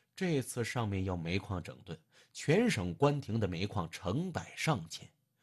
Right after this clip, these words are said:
我们的生意，哼，都在门外排队呢。”黑娃可怜巴巴地说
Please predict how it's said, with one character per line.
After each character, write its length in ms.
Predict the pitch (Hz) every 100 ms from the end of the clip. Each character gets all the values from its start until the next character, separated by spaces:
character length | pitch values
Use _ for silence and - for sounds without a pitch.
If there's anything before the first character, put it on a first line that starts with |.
| _
我 220 | 110 104
们 120 | 80 87
的 80 |
生 240 | 85 92 80
意， 120 | - _ _ -
哼， 100 | 90 - - -
都 200 | 117 110
在 120 | 95
门 200 | 85 87
外 100 | 92
排 220 | 87 87
队 160 | 87 85
呢。” 100 | 85 - _ _ _ _ _ _ _ _ _
黑 360 | _ - 151 147
娃 260 | 127 113 127
可 380 | - - 87
怜 260 | 85 90 107
巴 180 | 98 90
巴 220 | 87 85
地 100 | 82
说 160 | -